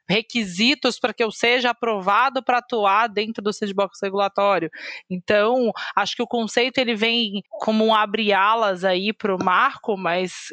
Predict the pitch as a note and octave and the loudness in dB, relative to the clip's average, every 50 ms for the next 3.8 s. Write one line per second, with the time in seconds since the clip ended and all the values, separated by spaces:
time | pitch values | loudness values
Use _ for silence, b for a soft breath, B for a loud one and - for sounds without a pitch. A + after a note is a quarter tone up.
0 | - _ - - G3+ A3 B3 B3 D4 C#4 _ - - B3 B3 C4+ A#3+ B3 - - | -18 _ -4 -2 0 0 0 0 -2 -4 _ -4 -4 -2 -2 -4 -6 -8 -8 -2
1 | - A3 G#3 - A3 G#3+ G#3+ G3+ G3+ G3+ F#3 G3 F#3+ - G3+ G3 G3 F3+ - F#3 | -2 -2 -2 -2 -4 -4 -2 0 0 0 -2 -2 -2 -2 -2 -2 -2 -6 -8 -12
2 | - - - - G#3+ G3+ G3+ F#3+ F#3+ F3+ F3+ G3 A3 C4 D4 - A#3 G3 F3+ G#3+ | -8 -8 -8 -6 -2 -2 0 0 0 0 0 0 0 0 -2 -2 -2 0 2 2
3 | A3+ G#3+ G#3 A3 A#3+ C#4+ D4+ - - - B3+ A#3 A#3 A#3 C4 | 2 2 2 2 0 0 -4 -6 -8 -4 -2 0 0 0 -2